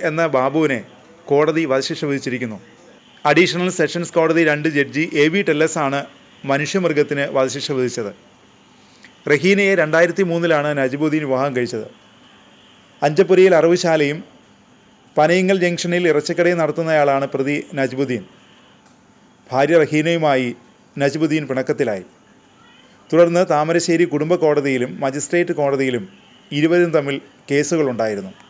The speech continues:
പിന്നീട് പ്രശ്നങ്ങളെല്ലാം തീർത്തു. തുടർന്ന് റഹീനയെ നജ്മുദ്ദീൻ വീണ്ടും പരപ്പനങ്ങാടിയിലെ വാടക വീട്ടിലേക്ക് കൂട്ടിക്കൊണ്ടുപോയി.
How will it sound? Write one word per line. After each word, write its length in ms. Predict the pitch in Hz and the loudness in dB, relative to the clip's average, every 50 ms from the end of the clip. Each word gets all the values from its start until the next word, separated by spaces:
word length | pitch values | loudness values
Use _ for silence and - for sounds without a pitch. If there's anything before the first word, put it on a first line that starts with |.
| - - - - _ _ - - _ _ _ _ _ _ _ _ _ _ _ _ _ _ _ _ _ _ _ - - - - | -20 -20 -20 -20 _ _ -20 -20 _ _ _ _ _ _ _ _ _ _ _ _ _ _ _ _ _ _ _ -20 -20 -12 -6
പിന്നീട് 220 | - 165 170 202 208 | -4 0 2 4 4
പ്രശ്നങ്ങളെല്ലാം 640 | - 180 160 - - 190 180 180 170 160 160 151 143 | 4 4 0 0 -2 2 4 4 6 6 6 2 2
തീർത്തു. 400 | 139 135 135 123 - 180 208 202 - - - - - - - _ - - - - - - _ _ _ _ _ - | 2 -2 -2 0 0 0 0 -2 -6 -18 -20 -20 -20 -20 -20 _ -20 -20 -20 -20 -20 -20 _ _ _ _ _ 0
തുടർന്ന് 260 | 185 180 190 185 208 190 | 2 2 4 4 6 6
റഹീനയെ 600 | 180 160 - 190 196 185 190 185 180 190 202 185 | 6 4 4 2 2 4 4 4 2 2 2 0
നജ്മുദ്ദീൻ 600 | 156 151 151 147 170 170 180 170 180 185 185 165 | 0 0 -2 0 0 0 0 2 2 0 0 0
വീണ്ടും 360 | 147 151 165 165 180 196 190 | 2 2 2 2 0 -2 0
പരപ്പനങ്ങാടിയിലെ 760 | 170 143 131 - 156 160 160 165 165 160 156 151 147 151 156 | 0 0 0 0 -2 -4 -2 -2 -2 -2 -2 -2 0 0 0
വാടക 400 | 156 135 131 135 139 147 165 175 | 0 0 0 0 0 2 2 2
വീട്ടിലേക്ക് 460 | 170 151 139 127 127 143 - - 151 | 2 0 -2 -4 -2 -4 -4 -4 -4
കൂട്ടിക്കൊണ്ടുപോയി. 840 | 139 - 135 123 135 147 156 147 135 131 107 110 117 120 135 - | -6 -8 -8 -6 -6 -6 -4 -4 -4 -4 -4 -4 -4 -4 -4 -6